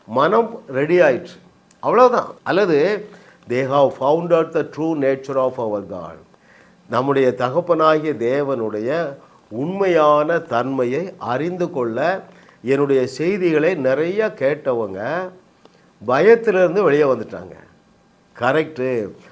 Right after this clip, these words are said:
உண்மையாகவே நம்ம தேவன் நல்லவர் தான்.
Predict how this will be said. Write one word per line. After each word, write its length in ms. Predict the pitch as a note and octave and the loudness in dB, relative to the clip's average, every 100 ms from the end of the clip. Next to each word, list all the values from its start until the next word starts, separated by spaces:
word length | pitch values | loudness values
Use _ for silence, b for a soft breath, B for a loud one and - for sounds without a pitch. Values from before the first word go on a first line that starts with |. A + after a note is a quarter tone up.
| b - | b -8
உண்மையாகவே 960 | C3 F#3+ G#3+ F3+ D3+ C#3+ C3 C#3 E3+ | -6 0 4 6 6 6 2 2 2
நம்ம 280 | E3 B2+ A#2+ | 2 0 0
தேவன் 380 | A2+ B2 C3+ C3 | 0 0 0 -4
நல்லவர் 540 | G#2 B2 C3 A2+ F#2+ | -6 -2 0 0 -6
தான். 260 | F#2 G2+ | -10 -12